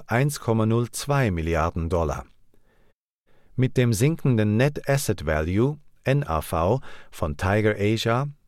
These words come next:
verschlechterte sich das Kreditrating von B B minus auf B, knapp über Junk. Am zwölften Dezember zweitausendzwölf wurde Wang verurteilt und zweitausendvierzehn mit einem Handelsverbot in Hongkong belegt.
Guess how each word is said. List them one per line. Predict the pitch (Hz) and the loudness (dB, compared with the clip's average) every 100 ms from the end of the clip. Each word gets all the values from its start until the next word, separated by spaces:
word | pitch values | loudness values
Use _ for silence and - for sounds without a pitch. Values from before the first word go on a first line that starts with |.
| _ | _
verschlechterte | - 117 - 131 - 127 110 | -4 -2 0 0 0 -2 -2
sich | 85 113 | 0 -2
das | - 95 - | -2 -4 -4
Kreditrating | 101 117 139 87 80 87 107 110 | -2 -2 -2 -2 -2 0 -2 -2
von | 104 80 76 73 | -2 -4 -4 -4
B | 92 90 | -2 -2
B | 82 80 | -2 -2
minus | 82 95 110 131 - - | 0 0 0 0 -4 -8
auf | - 107 - | -4 -4 -2
B, | 131 120 69 - - - - - | 0 0 0 -6 -18 -20 -20 -18
knapp | - 120 120 147 - | -2 2 2 0 -8
über | - 127 139 | -4 -2 -2
Junk. | - 117 151 - - - - - - - - - - - - _ - - | 2 0 0 -8 -18 -20 -20 -20 -20 -20 -20 -20 -20 -20 -20 _ -20 -2
Am | 117 | -2
zwölften | 107 - 151 - 139 | 0 0 0 0 0
Dezember | 107 - 113 127 104 - | 2 2 0 2 0 0
zweitausendzwölf | - 98 - 98 87 73 - 82 92 117 - | 0 0 0 -2 -2 -4 -4 0 2 0 0
wurde | 92 101 80 76 | 0 0 -2 0
Wang | 87 92 107 | 0 2 0
verurteilt | - 107 127 135 - 78 95 - - - - - | -2 -2 0 0 0 0 0 -2 -12 -14 -18 -6
und | - 113 | -2 -2
zweitausendvierzehn | - 127 143 131 113 101 - 120 - 127 123 | 0 0 2 2 0 0 0 0 0 0 2
mit | 110 98 | 2 0
einem | 95 95 82 | 0 0 0
Handelsverbot | 101 113 104 - 87 98 107 107 | 0 0 -2 -2 -2 0 0 -2
in | - 110 85 | -2 -2 0
Hongkong | 104 104 101 101 | -2 0 -2 0
belegt. | 104 101 71 - - | 2 0 -2 -4 -16